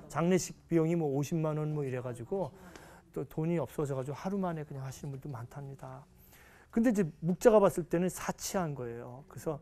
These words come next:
어, 그거는 이제 사치다. 그렇게, 음, 그렇게 얘기를 했죠. 그렇게 보시면 되는데 맹자에게서 즐거움, 이 복이라는 거 있잖아요.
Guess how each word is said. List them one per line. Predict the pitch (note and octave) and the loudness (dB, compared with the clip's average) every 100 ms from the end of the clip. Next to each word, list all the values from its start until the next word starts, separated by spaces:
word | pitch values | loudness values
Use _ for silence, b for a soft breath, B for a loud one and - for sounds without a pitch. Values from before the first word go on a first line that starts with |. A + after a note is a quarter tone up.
| B B B B | B B B B
어, | - B2+ B2+ | -4 -2 -4
그거는 | - D#3 C#3+ C3 | -4 -2 -2 -4
이제 | C3+ C3 B2+ - | -6 -6 -8 -10
사치다. | - - - - A#2+ | -10 -8 -8 -8 -10
그렇게, | - - B2 B2 C3+ _ _ - | -12 -16 -14 -14 -16 _ _ -18
음, | B2+ - | -18 -14
그렇게 | - - | -10 -6
얘기를 | D3+ C3 C3+ | -6 -8 -14
했죠. | - C3 - B B B | -16 -20 -20 B B B
그렇게 | - A3 C4 | 0 2 4
보시면 | A3+ G#3 A#3+ | 2 4 4
되는데 | G#3 F3 F3 G#3 C#3 B B - | 4 4 4 4 2 B B 0
맹자에게서 | E3+ G#3+ C4+ C4+ C4 B3+ B3 G3+ B3+ | 6 8 8 10 10 10 6 2 -4
즐거움, | - E3+ F3+ D#3 A#2+ A2+ | 0 2 2 2 -2 -4
이 | E3 | -8
복이라는 | B2+ D#3+ E3+ D#3+ C3+ | -2 0 2 0 -2
거 | B2 | -8
있잖아요. | - A#2 - - | -12 -14 -16 -20